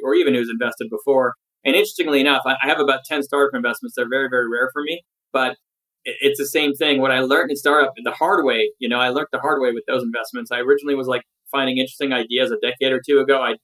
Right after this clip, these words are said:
I'd take a fly, flyer on them, not knowing the team very well.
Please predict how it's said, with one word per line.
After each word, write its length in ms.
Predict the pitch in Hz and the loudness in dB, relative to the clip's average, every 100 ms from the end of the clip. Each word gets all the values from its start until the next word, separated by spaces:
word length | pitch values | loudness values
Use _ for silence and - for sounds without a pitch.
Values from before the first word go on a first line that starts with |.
| _ | _
I'd 140 | 120 107 - | -2 -2 -4
take 140 | - 139 | -4 -2
a 80 | 127 | -2
fly, 320 | 131 123 131 - | 0 0 0 -4
flyer 300 | - 123 131 | -2 2 4
on 80 | 139 | 4
them, 140 | 143 | 2
not 140 | 127 123 | 0 0
knowing 220 | 127 123 | 0 0
the 100 | 117 | -4
team 200 | - 131 135 | -4 -4 4
very 200 | 147 147 | 4 6
well. 260 | 156 175 | 2 -2